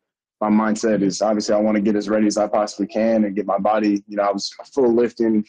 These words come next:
lower body squats, everything like that. I just, some little stuff, um, from a balance and, and running and single leg standpoint that I just couldn't get past, you know, the little checkpoints that I couldn't get past. I knew I was gonna have to get the second surgery. That was the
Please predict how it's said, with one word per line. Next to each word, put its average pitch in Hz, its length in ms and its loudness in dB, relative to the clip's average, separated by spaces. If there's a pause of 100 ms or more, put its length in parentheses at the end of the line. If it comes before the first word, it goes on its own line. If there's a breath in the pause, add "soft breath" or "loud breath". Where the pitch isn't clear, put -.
lower 113 240 2
body 107 280 0
squats, 110 580 -2
everything 113 340 0
like 98 140 -4
that. 110 240 2
I 95 160 -2 (100)
just, - 320 -16
some 104 180 -2
little 104 200 2
stuff, 101 320 -2 (540)
um, 98 320 0
from 101 200 -2
a 92 40 -2
balance 101 460 -2
and, 101 160 0
and 92 180 -2
running 107 360 2
and 92 120 -4
single 107 240 0
leg 107 220 2
standpoint 101 540 -2
that 90 120 2
I 90 100 0
just - 260 -14
couldn't 98 220 0
get 107 180 -2
past, 76 340 -2
you 95 60 -2
know, 92 100 -2
the 95 60 -4
little 95 160 0
checkpoints 101 420 -4
that 92 100 -2
I 92 60 2
couldn't 95 220 -4
get 95 180 -2
past. 98 300 -2
I - 20 -4
knew 98 160 0
I 92 140 0
was 85 80 -8
gonna 95 140 0
have - 80 -8
to - 80 -10
get 82 40 -12
the 76 60 -18
second - 320 -4
surgery. 101 400 0
That 101 160 2
was 98 100 -4
the - 80 -4